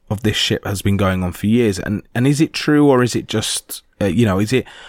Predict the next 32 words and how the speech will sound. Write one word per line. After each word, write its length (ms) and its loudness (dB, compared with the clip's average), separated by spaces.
mariners 640 2
or 140 -2
sailors 440 0
just 240 -4
thinking 380 0
a 60 2
little 180 4
bit 180 -2
too 220 2
much 320 0
about 220 0
what 180 0
they're 140 2
seeing 340 0
in 100 0
the 80 -2
distance? 520 -4
And 320 0
can 220 2
you 100 4
really 260 4
trust 460 -4
their 160 2
story? 560 0
This 220 4
story 460 2
in 80 -2
particular 720 -4
came 440 0
from 340 -2
Prince 500 -2
George, 680 0